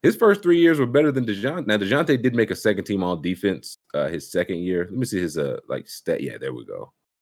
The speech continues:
His first three years, he went from eight, nine points to thirteen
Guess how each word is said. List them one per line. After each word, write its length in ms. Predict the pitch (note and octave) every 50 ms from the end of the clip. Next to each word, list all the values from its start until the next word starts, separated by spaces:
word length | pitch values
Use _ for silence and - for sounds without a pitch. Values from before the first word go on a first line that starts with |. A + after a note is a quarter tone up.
| _ _ _ _ _ _ _ _ _ _ _ _ _ _ _ _ _ _ _ _ _ _ _ _ _ -
His 200 | - E3 - -
first 280 | - E3 C#3+ C3+ B2+ -
three 240 | B2+ B2+ B2 A2+
years, 540 | A2 G#2+ G2+ G2 F#2 F#2 F#2 F#2+ - - _ _ _ _ _ _ _ _ _ _ _ _ _ _ _ _ _ _ _ _ _ _ _ _ _ _ _ _ _
he 120 | - C3 F#3+
went 160 | F#3+ C#3 B2+
from 200 | - A2 F#2 F2+ -
eight, 180 | - C3+ D#3+ B2+
nine 300 | B2+ C#3 C#3+ D3+ D#3 D3
points 300 | D3 D#3+ D3+ D3 D3 C#3+
to 80 | - -
thirteen 800 | - - C3+ D3 C#3 C3+ - D3 C#3+ C#3 C3 C3 B2 B2 A#2+